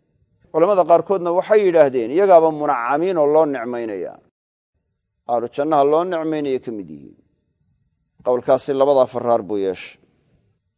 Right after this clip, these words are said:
Marka kay doontaba ha noqotee in marka la yidhaahdo jannaday gelayaan, ama ha shaqaynayaan, ama kuwa loo shaqaynaya ha ka mid noqdaane. Iyo qowl labaad oo odhanaya,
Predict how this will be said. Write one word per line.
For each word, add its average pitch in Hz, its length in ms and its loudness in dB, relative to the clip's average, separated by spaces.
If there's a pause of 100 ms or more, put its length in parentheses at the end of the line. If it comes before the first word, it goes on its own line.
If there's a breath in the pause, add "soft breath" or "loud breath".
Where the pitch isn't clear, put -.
(160)
Marka 170 320 6 (640)
kay 196 140 6
doontaba 196 440 4
ha 220 80 8
noqotee 180 840 4
in 190 60 -4
marka 185 280 0
la 175 100 6
yidhaahdo 170 180 4
jannaday 170 360 0
gelayaan, 127 520 2
ama 151 180 2
ha 190 100 8
shaqaynayaan, 175 800 4
ama 147 140 -2
kuwa 190 200 2
loo 175 160 4
shaqaynaya 151 500 0
ha 131 60 -2
ka 147 100 -4
mid 131 160 -6
noqdaane. 101 440 -6 (1300)
Iyo 185 140 0
qowl 226 240 8
labaad 190 340 10
oo 175 120 6
odhanaya, 160 480 6